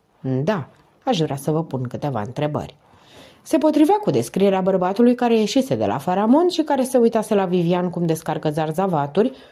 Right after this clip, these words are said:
pentru că apoi să apară în fundătura Viofor și să pătrundă în casa dărăpânată în care își găsise adăpost vagabondul. "Sunteți antreprenor de zugrăveli, nu-i așa?"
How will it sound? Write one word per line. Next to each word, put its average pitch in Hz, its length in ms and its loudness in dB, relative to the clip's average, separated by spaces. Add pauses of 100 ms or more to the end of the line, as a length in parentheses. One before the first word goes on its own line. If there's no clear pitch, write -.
(140)
pentru 175 280 0
că 180 80 -4
apoi 175 300 0
să 180 120 -4
apară 180 220 -2
în 170 80 0
fundătura 165 560 0
Viofor 143 560 0
și 202 140 -8
să 196 120 -4
pătrundă 175 400 0
în 170 100 0
casa 185 300 -6
dărăpânată 170 800 -2 (360)
în 302 100 -4
care 277 180 -2
își 185 120 0
găsise 165 380 -4
adăpost 139 420 -4
vagabondul. 151 800 0 (1300)
"Sunteți 151 540 0
antreprenor 139 720 -2
de 127 220 -6
zugrăveli, 147 600 0
nu-i 101 140 -6
așa?" 165 460 -6